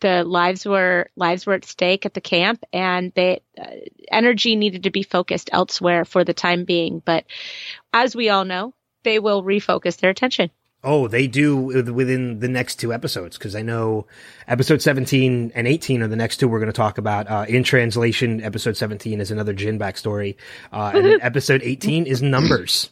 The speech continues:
Speaker 2: which is the Hurley backstory. Uh, and,
Speaker 1: Yes!
Speaker 2: and pretty important to, uh, to everything that's going on with this. So
Speaker 1: Love Hurley.
Speaker 2: yeah, yeah. And these numbers, man, is gonna be, these, this is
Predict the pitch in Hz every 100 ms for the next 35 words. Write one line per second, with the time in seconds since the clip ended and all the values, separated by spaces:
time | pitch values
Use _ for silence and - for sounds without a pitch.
0 | _ - 110 117 113 107 143 147 117 107
1 | - 104 98 90 - _ - - - 95
2 | 95 92 185 110 - 262 226 - - 113
3 | - - 147 220 233 196 226 165 110 -
4 | _ - - 135 127 127 123 120 - 120
5 | 127 139 143 135 135 139 135 120 - 123
6 | 117 113 107 98 - - - - - -
7 | 98 92 85 - 110 98 92 90 90 -
8 | - - - - - - - - 185 -
9 | - - 95 82 - _ - - 120 123
10 | 120 101 117 120 151 165 131 110 120 117
11 | 110 110 110 104 101 - 110 110 113 110
12 | 107 - _ - - - - - _ _
13 | 120 120 - 120 123 147 131